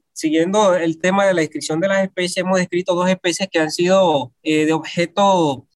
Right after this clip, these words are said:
a nivel internacional de comentarios y noticias, y esta es, eh, una rana arlequín que encontramos en la frontera entre Panamá y Colombia.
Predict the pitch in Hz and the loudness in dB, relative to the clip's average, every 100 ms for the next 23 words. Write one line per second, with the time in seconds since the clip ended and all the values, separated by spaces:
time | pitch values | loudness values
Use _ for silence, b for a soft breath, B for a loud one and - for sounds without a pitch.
0 | _ 143 156 175 165 190 190 180 165 139 | _ -4 0 2 2 0 0 0 -2 -2
1 | - 143 170 185 160 175 165 143 143 147 | -2 0 0 0 -2 -4 -8 -10 -4 -2
2 | 143 143 135 143 139 139 165 175 180 170 | 0 -2 -2 -2 0 -2 -2 0 0 0
3 | 147 139 - 185 - 160 185 - - 160 | 0 -2 -2 -2 0 -2 -2 -6 0 4
4 | 165 170 180 202 196 190 190 202 196 - | 4 2 0 0 2 2 2 0 -4 -6
5 | 165 170 170 190 190 185 170 185 196 170 | -4 -2 0 0 -2 -4 -4 -2 -2 -2
6 | 160 156 151 147 - 185 180 214 - 156 | -2 0 -2 -2 -2 0 0 -4 -4 -4
7 | 147 147 143 156 185 190 185 151 160 170 | -2 -2 -2 -2 0 -2 -2 -4 -2 0
8 | 180 165 147 143 139 139 151 - 185 170 | 0 -2 -4 -4 -2 -2 -2 -2 0 0
9 | 156 185 | 0 -2